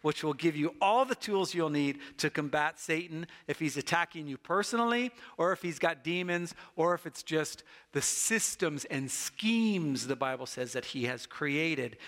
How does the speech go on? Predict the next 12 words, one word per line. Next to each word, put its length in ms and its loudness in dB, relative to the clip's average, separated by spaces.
that 200 -2
you 60 0
can 180 -2
fight 440 -4
against. 640 -8
Is 100 -8
that 140 0
fair? 360 0
Okay, 300 -4
here 120 0
we 100 0
go. 160 -8